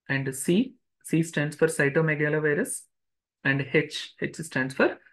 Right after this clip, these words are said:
herpes simplex virus. Next question, the chemical nature of endotoxin is option A, lipopolysaccharide, option B, protein,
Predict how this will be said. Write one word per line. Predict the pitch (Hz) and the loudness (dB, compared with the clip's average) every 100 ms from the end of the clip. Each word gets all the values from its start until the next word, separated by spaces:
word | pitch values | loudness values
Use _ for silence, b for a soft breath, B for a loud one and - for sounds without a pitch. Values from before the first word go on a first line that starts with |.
| b | b
herpes | 143 123 - - | -2 -2 -2 -2
simplex | 127 127 123 - | -2 -2 -4 -6
virus. | 120 120 - - _ _ _ _ _ _ _ _ _ _ _ _ _ _ _ - | -8 -8 -12 -18 _ _ _ _ _ _ _ _ _ _ _ _ _ _ _ -4
Next | 156 - 202 | -4 -6 -6
question, | 190 - 208 254 - _ _ _ 160 | -6 -2 0 -2 -4 _ _ _ -4
the | 143 | -2
chemical | - 160 185 180 196 190 | 0 2 2 2 0 2
nature | 160 160 160 170 170 139 | 0 0 0 -2 0 0
of | 123 147 - - | 0 0 -6 -4
endotoxin | 147 151 175 175 147 139 - 160 - | 0 2 2 0 -4 -6 -6 -6 -4
is | 135 120 - - _ _ _ _ _ - | -4 -4 -8 -14 _ _ _ _ _ -4
option | 139 - 156 - | -2 -2 -2 0
A, | 170 254 - - | 2 2 -2 -6
lipopolysaccharide, | 143 143 160 160 151 160 160 160 190 330 - _ _ _ _ - | -2 4 4 4 0 2 0 2 2 0 -2 _ _ _ _ -8
option | 147 - 160 165 | -6 0 2 2
B, | 190 - _ _ | 2 -2 _ _
protein, | - 127 165 233 | 0 2 4 2